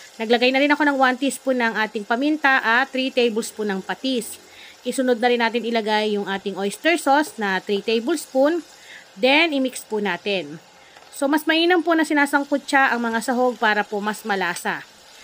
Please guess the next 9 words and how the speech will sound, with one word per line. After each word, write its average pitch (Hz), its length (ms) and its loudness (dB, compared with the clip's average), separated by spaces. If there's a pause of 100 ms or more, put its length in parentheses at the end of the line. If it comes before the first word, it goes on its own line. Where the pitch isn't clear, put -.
(240)
At 294 160 2
saka 294 320 -2
natin 269 240 0
dahan-dahan 233 560 0
ilagay 233 480 -2
isa-isa 294 560 2 (400)
yung 247 160 -2
ating 233 400 -2
yempo. 185 480 -2